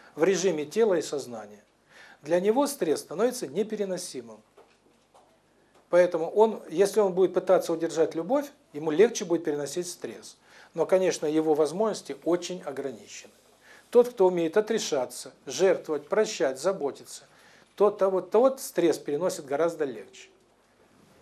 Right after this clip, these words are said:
Я вот как раз в последней ш-, книжке написал, что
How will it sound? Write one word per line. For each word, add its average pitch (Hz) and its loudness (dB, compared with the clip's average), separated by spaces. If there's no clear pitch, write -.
Я 165 2
вот 143 -2
как 156 0
раз 139 -2
в - -20
последней 214 0
ш-, - -12
книжке 180 -8
написал, 160 -6
что - -12